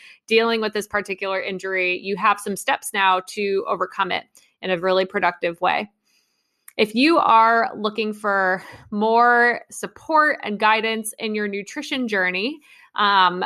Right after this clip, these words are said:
when it comes to fueling your body to support your training and to improve your athletic performance in running.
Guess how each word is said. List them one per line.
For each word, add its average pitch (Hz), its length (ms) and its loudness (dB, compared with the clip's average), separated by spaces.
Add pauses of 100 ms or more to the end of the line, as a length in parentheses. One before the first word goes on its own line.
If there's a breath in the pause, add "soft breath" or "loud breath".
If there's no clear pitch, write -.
(120)
when 196 160 0
it - 100 -6
comes 208 280 -6
to 208 100 -4
fueling 208 480 -2
your 202 140 2
body 185 460 4
to 196 120 -10
support 185 540 0
your 185 180 -2
training 277 600 0 (100)
and 202 320 -2
to 208 120 -6
improve 233 540 -2
your 196 200 2
athletic 190 420 0
performance 185 680 -2
in 320 160 -2
running. 254 520 2